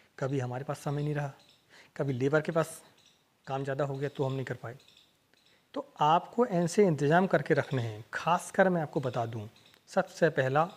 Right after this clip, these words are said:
वो है आपका स्टेकिंग वगैरह, वो समय में होना चाहिए। दूसरा आपका स्प्रे, स्प्रे पर आपको बिल्कुल सौ टका जो है आपको ध्यान रखना पड़ेगा कि कब हमें किस दवा का इस्तेमाल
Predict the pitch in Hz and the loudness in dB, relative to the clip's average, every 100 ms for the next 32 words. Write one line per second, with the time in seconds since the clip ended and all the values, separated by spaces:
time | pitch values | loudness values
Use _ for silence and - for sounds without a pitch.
0 | - _ _ 123 147 156 131 143 - _ | -20 _ _ -4 0 0 -2 -8 -14 _
1 | _ _ _ 143 135 151 143 - - 143 | _ _ _ -8 -6 -6 -6 -6 -4 -2
2 | 151 147 143 143 147 117 143 147 139 139 | -2 -2 -2 -2 -4 -6 -2 0 0 0
3 | 135 135 131 117 117 - _ _ _ _ | 0 -2 -4 -4 -6 -12 _ _ _ _
4 | _ - - - - 131 120 214 - 208 | _ -20 -20 -20 -16 -10 -4 -2 2 4
5 | 190 143 - 160 147 - - 117 - _ | 4 2 0 -2 -2 -10 -10 -10 -12 _
6 | _ _ _ _ _ _ - _ - - | _ _ _ _ _ _ -20 _ -12 -10
7 | - - - 247 269 262 - 220 - 151 | -10 -18 -10 -2 -2 0 0 2 4 2
8 | 147 - 202 240 254 - - - _ 131 | 0 0 4 4 4 -2 -20 -20 _ 0
9 | 175 247 254 277 254 - _ - - - | 2 2 2 2 2 -4 _ -16 2 6
10 | 220 214 190 202 180 160 165 139 - 190 | 8 8 6 6 6 6 6 4 0 -6
11 | 233 - _ _ _ _ _ - 135 139 | -6 -12 _ _ _ _ _ -8 -4 -4
12 | 127 135 120 127 160 180 160 - 139 127 | -4 -6 -4 -2 -2 -2 -2 2 2 0
13 | 135 247 - _ _ _ _ - 135 131 | -4 -6 -14 _ _ _ _ -10 -8 -6
14 | 127 127 127 - 135 | -6 -6 -8 -8 -10